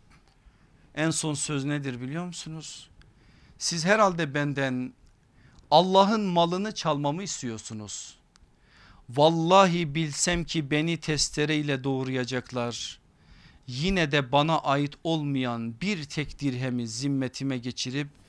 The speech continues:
devletin malına ihanet etmem." Ya bunu alırsınız ya da almazsanız çekip gidersiniz. Akrabalar bakıyorlar ki Yad bin Ghanem çok ciddi.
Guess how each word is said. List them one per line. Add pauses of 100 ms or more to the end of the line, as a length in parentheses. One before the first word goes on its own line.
(280)
devletin
malına
ihanet
etmem." (1300)
Ya
bunu
alırsınız (220)
ya
da
almazsanız
çekip
gidersiniz. (800)
Akrabalar
bakıyorlar
ki
Yad
bin
Ghanem
çok
ciddi.